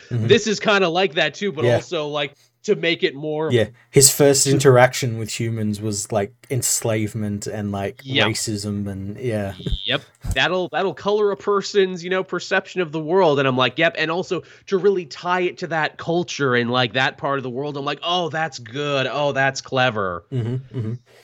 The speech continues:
Speaker 2: <clears throat> That's really so, and also making it about a resource thing too, where it's like, "Yeah, my people were destroyed by the conquistadors 'cause we had gold, a precious metal that they wanted so much, and, you know, the world is threatening to destroy Wakanda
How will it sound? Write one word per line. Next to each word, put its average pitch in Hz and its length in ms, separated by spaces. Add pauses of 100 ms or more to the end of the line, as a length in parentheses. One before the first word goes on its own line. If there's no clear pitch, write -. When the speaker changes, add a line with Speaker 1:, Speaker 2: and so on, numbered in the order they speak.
(260)
Speaker 2:
<clears throat> - 260
That's 156 220
really 143 280
so, 165 180
and 170 140
also 196 320
making 175 300
it - 20
about 190 240
a 196 40
resource 165 800
thing 131 220
too, 139 140
where 135 40
it's 135 120
like, 143 200
"Yeah, 190 280
my 147 180
people 165 320
were 165 120
destroyed 180 640
by 139 80
the 135 120
conquistadors 143 880
'cause 120 160
we 127 160
had 135 280
gold, 143 520
a 120 240
precious 151 440
metal 147 360
that 123 140
they 127 100
wanted 127 420
so 139 260
much, 127 380
and, 117 100
you 117 80
know, 120 140
the 117 80
world 131 360
is 123 100
threatening 127 380
to - 100
destroy 123 420
Wakanda 127 600